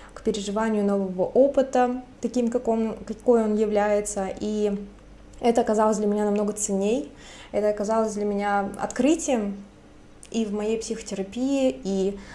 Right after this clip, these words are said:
в жизни как таковой, а, потому что я стала больше чувствовать, стала больше ощущать,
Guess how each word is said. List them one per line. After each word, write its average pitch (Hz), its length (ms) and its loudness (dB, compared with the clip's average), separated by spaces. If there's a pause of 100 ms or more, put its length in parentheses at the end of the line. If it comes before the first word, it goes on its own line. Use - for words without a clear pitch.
(140)
в 202 40 -6
жизни 247 480 4
как 233 180 0
таковой, 220 640 0 (1000)
а, 214 520 0
потому 208 360 0
что 220 580 2
я 240 140 6
стала 233 240 4
больше 214 400 2
чувствовать, 247 680 0 (380)
стала 208 320 4
больше 226 360 2
ощущать, 233 680 -4